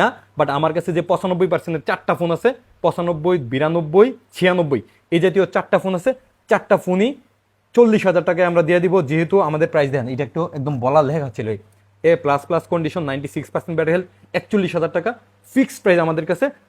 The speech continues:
But আগামীকালের জন্য আমরা চল্লিশ হাজার করে দিলাম এই প্রাইসটা, এবং সেম ফোন আপনি আমাদের কাছে পঁয়ত্রিশ হাজার টাকায়ও পাবেন, সত্তর পার্সেন্ট ব্যাটারি হেলথ, হান্ড্রেড পার্সেন্ট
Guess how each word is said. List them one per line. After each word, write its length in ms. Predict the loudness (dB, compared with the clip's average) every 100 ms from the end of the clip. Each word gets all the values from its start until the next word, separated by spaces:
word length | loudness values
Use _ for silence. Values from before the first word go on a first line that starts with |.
| -2
But 120 | -2 -2 -2
আগামীকালের 440 | -2 0 0 0
জন্য 100 | -2 -4
আমরা 120 | -4 0
চল্লিশ 220 | 0 0 0
হাজার 140 | -2 -2
করে 100 | -4
দিলাম 160 | -2 -2
এই 40 | -2
প্রাইসটা, 240 | -4 -2 -4 -6 _ 0
এবং 120 | 0 2
সেম 140 | 2 2 2
ফোন 100 | 2 0
আপনি 120 | 0 0
আমাদের 180 | 0 -2
কাছে 140 | -2 -4 _ _
পঁয়ত্রিশ 360 | 2 4 2 0 0
হাজার 160 | 0 0
টাকায়ও 220 | 2 2 4
পাবেন, 200 | 2 0 -4 _ 0
সত্তর 260 | 2 2 0
পার্সেন্ট 240 | 0 0 -2
ব্যাটারি 200 | 0 2
হেলথ, 120 | 0 -2 _ _ -4
হান্ড্রেড 260 | 0 2 2
পার্সেন্ট 240 | -2 -2